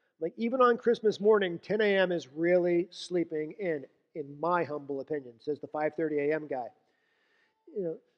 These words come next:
so, uh, morning rolls around, ten thir-, ten A M is right there, you know, and I'm ready, "Let's go." And my wife's like, "Oh, no, we can't do that.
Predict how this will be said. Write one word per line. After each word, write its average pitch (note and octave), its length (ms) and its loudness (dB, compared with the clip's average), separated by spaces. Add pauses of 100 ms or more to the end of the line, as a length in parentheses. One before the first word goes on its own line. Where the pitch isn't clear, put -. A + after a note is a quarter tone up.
(100)
so, A#3 680 12
uh, B3 180 0 (420)
morning G#3 340 2
rolls G#3+ 300 8
around, G3+ 800 4
ten G3 240 -2
thir-, G3 220 0
ten F#3+ 200 2
A G3+ 220 6
M G3+ 140 2
is F3 100 2
right G3 240 6
there, F#3+ 340 8
you F#3 140 4
know, F#3 220 4 (260)
and F#3+ 120 4
I'm B3 140 6
ready, A3+ 140 12
"Let's A3 240 8
go." C4+ 400 12
And G3 680 2
my G#3 220 0
wife's G#3+ 300 4
like, G3 120 -2
"Oh, C#4 140 6
no, G#3+ 100 4
we F#3+ 140 -2
can't A3+ 260 -6
do C#4 120 -2
that. E3 240 0